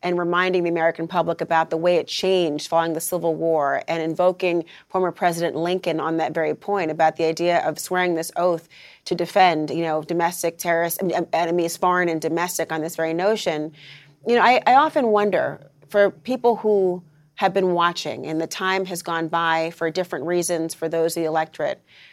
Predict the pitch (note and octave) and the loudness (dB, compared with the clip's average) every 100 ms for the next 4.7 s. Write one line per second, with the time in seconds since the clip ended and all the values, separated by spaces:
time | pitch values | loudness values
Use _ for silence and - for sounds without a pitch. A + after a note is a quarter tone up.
0 | _ _ A3 A3 G#3+ G3+ A3 D#3+ C#3+ - | _ _ -2 2 2 4 4 2 0 -2
1 | F3+ F3 F3+ F#3+ F#3+ G3 F3 D3+ B2+ - | -4 -2 0 0 0 0 2 2 -4 -8
2 | - F#3 - G3+ F#3+ F#3 F3+ - - - | -8 -6 2 4 6 4 2 -6 -20 -4
3 | F#3 E3+ F3 F#3+ G3 - E3+ E3+ E3+ F3+ | 0 0 2 2 4 6 4 4 -4 -2
4 | E3 E3+ - F3 D3+ G#2+ | 0 0 -2 -6 -6 -8